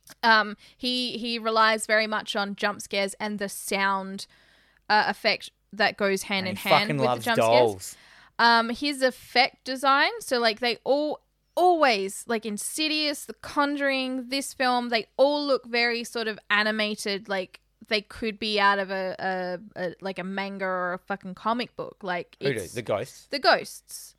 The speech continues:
Speaker 2: Yeah, well, they
Speaker 1: They're
Speaker 2: all,
Speaker 1: very over the
Speaker 2: he,
Speaker 1: top,
Speaker 2: it's the
Speaker 1: the
Speaker 2: only thing he
Speaker 1: eyes,
Speaker 2: does
Speaker 1: the
Speaker 2: good.
Speaker 1: everything.
Speaker 2: He, he, he
Speaker 1: They
Speaker 2: mo-,
Speaker 1: look
Speaker 2: he
Speaker 1: great.
Speaker 2: moves
Speaker 1: Yeah, yeah,
Speaker 2: go-,
Speaker 1: yeah.
Speaker 2: he moves ghosts really well.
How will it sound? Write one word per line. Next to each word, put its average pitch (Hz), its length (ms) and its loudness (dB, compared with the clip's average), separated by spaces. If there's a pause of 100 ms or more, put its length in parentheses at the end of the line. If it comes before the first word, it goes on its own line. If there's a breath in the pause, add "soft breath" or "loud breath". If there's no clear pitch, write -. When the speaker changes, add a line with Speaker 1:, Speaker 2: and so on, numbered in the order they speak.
(120)
Speaker 2:
Yeah, 156 240 2
well, 160 120 6
they - 100 10
Speaker 1:
They're 175 80 8
Speaker 2:
all, 180 60 8
Speaker 1:
very 302 320 6
over 277 400 4
the 294 100 0
Speaker 2:
he, 196 60 -2
Speaker 1:
top, 247 360 6
Speaker 2:
it's 185 120 -2
the 233 80 2
Speaker 1:
the 233 60 8
Speaker 2:
only 311 100 4
thing 240 160 8
he 233 80 6
Speaker 1:
eyes, 220 60 4
Speaker 2:
does 151 200 8
Speaker 1:
the 147 80 -2
Speaker 2:
good. 147 180 6
Speaker 1:
everything. 135 320 -2
Speaker 2:
He, 165 80 2
he, 135 160 -8
he 160 120 -2
Speaker 1:
They 403 120 2
Speaker 2:
mo-, 480 60 8
Speaker 1:
look 571 140 8
Speaker 2:
he - 120 2
Speaker 1:
great. - 180 4
Speaker 2:
moves 185 240 6
Speaker 1:
Yeah, 220 100 4
yeah, 247 120 -4
Speaker 2:
go-, 269 60 -4
Speaker 1:
yeah. 208 220 -4 (120)
Speaker 2:
he 180 200 -2
moves 165 600 2
ghosts 123 380 4
really 104 320 -2
well. 87 300 -8